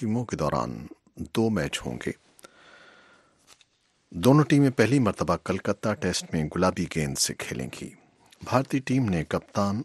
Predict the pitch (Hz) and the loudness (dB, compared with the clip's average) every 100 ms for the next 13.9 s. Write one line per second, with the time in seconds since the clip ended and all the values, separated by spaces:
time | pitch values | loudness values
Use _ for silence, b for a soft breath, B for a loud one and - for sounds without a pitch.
0 | - 87 95 95 - 98 95 101 - 76 | -6 -2 0 0 -4 -4 -4 -4 -6 -6
1 | 67 64 57 - 87 92 101 - 69 62 | -2 -2 -2 -4 -2 0 -2 -4 -6 -6
2 | _ B B B B 95 92 107 117 135 | _ B B B B -4 2 2 2 0
3 | 127 104 101 - 87 - - 85 143 - | 2 2 2 0 -4 -4 -4 -2 -4 -6
4 | - 143 208 208 202 - 160 _ _ _ | -8 -8 -8 -4 -4 -2 -6 _ _ _
5 | 90 - 113 87 80 62 _ - 87 135 | -6 -2 0 0 -2 -6 _ -6 -4 -4
6 | - 76 62 - 85 95 90 - 95 107 | -4 -6 -6 -8 0 2 2 0 -2 0
7 | 104 69 69 - - - 90 69 78 71 | 0 -2 -4 -6 -10 -4 -4 -4 -8 -4
8 | 95 104 120 65 64 - 67 71 - B | -4 -2 -2 -4 -8 -6 -4 -4 -8 B
9 | B B B - 110 113 110 117 113 165 | B B B 0 2 2 2 0 0 0
10 | 110 - - - - _ _ - b b | -2 -4 -8 -8 -10 _ _ -20 b b
11 | b b b b b b b b b _ | b b b b b b b b b _
12 | _ _ _ _ _ _ _ _ _ _ | _ _ _ _ _ _ _ _ _ _
13 | 117 143 143 131 123 117 90 101 107 | 4 4 2 4 4 4 4 2 0